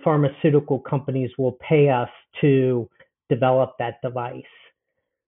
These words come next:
So it's a very expensive market and environment. And, um, you know, since we are a hybrid type business,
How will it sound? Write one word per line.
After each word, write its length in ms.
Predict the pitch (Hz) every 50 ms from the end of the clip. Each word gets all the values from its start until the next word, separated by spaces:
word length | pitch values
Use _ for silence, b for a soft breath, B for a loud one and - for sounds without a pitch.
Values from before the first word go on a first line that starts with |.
| _ - -
So 480 | - 175 160 151 147 147 143 139 139 139
it's 180 | - 170 147 -
a 80 | 170 147
very 760 | 131 120 156 175 180 185 196 196 196 190 190 185 185 185 -
expensive 960 | 170 147 143 - - - _ - 156 160 160 156 - - 185 175 156 147 127 - 123
market 560 | 123 131 131 143 151 147 151 - 202 175 160
and 160 | 151 143 139
environment. 720 | 131 123 113 127 127 135 143 147 156 165 170 175 185 180 180
And, 380 | 165 143 143 139 139 139 135 147
um, 300 | 143 143 143 139 127 b b b b b b b -
you 80 | 180
know, 120 | 165 160 151 156 -
since 160 | 208 202 202 -
we 120 | 226 180
are 240 | 175 175 175 170 139
a 100 | 117 -
hybrid 680 | - - 156 151 156 165 151 147 175 175 160 147 147 - -
type 320 | 170 151 143 120 - _
business, 520 | 143 143 143 139 139 160 170 175 180 175